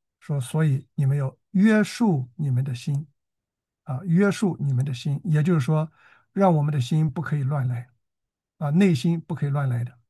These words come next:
啊，然后谨慎自守。所以在这里没有说“你放心啊，一次得救永远得救，不管是吧，怎么样你都上天堂”，不是的。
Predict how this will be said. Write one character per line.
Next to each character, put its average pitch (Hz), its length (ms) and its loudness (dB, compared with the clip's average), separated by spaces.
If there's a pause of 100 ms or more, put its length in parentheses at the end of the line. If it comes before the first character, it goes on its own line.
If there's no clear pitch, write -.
(420)
啊， 139 240 -8 (440)
然 156 140 4
后 160 260 2 (200)
谨 147 360 6
慎 147 320 2
自 127 160 -4
守。 143 300 -6 (380)
所 - 200 -2
以 147 120 2
在 151 120 0
这 147 140 0
里 139 60 2
没 143 120 4
有 143 120 2
说 139 260 -4
“你 139 100 -2
放 151 220 0
心 170 320 0
啊， 143 260 -12 (280)
一 175 120 4
次 175 140 2
得 160 160 2
救 156 160 4
永 151 140 4
远 143 180 2
得 147 140 -2
救， 147 160 0
不 160 120 -2
管 151 380 0
是 - 100 -12
吧， 139 240 -4 (320)
怎 151 140 2
么 160 60 8
样 160 200 6
你 135 120 4
都 143 100 0
上 131 180 0
天 135 160 -2
堂”， 127 200 -2
不 175 100 -2
是 - 140 -6
的。 120 160 -10